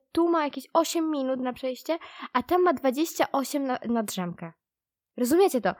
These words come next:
Na drzemkę. I ja w ogóle, ja go podziwiałam. W sensie najpierw się śmiałam. Autentycznie ja, jak mam taki głupi nastrój, to ja się zaczynam tak śmiać. I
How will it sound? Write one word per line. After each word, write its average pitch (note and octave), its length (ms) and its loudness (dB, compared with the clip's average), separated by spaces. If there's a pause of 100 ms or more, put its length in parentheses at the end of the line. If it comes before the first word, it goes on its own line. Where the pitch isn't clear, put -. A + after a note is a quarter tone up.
(120)
Na A#3+ 140 4
drzemkę. D#4+ 500 2
I - 60 -4
ja B3+ 100 2
w C#4 60 -2
ogóle, E4+ 240 4 (1300)
ja C4 200 2
go - 120 -2
podziwiałam. A3+ 640 2
W - 40 -8
sensie A#3 200 -6
najpierw C#4+ 240 0
się C#4+ 100 -8
śmiałam. F#3+ 460 -2
Autentycznie A#3+ 760 -2 (120)
ja, G#3+ 580 -2
jak A3 200 -6
mam A3 120 -2
taki A3 220 -6
głupi A3+ 260 -4
nastrój, A3 400 -2
to A3+ 100 -6
ja A3 40 -4
się - 120 -12
zaczynam A#3 340 -4
tak C#4+ 160 -4
śmiać. G3 360 -6 (1300)
I A3 420 -6